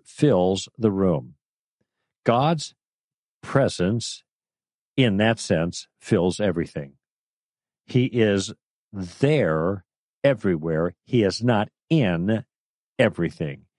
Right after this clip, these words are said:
He is not the same as the wall. So I, I would say to my daughter, or Brad can say to his daughter, "Honey, um, uh, I didn't explain it quite as clearly as they could. I didn't mean that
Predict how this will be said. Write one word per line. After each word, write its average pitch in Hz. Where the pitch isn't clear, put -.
He 113
is 95
not 107
the 98
same 113
as 92
the 92
wall. 71
So 120
I, 120
I 110
would 104
say 110
to 92
my 101
daughter, 85
or 90
Brad 85
can 92
say 90
to 90
his 85
daughter, 85
"Honey, 113
um, 95
uh, 95
I 117
didn't 135
explain 117
it 98
quite 113
as -
clearly 98
as 80
they 90
could. 80
I 98
didn't 147
mean 120
that 95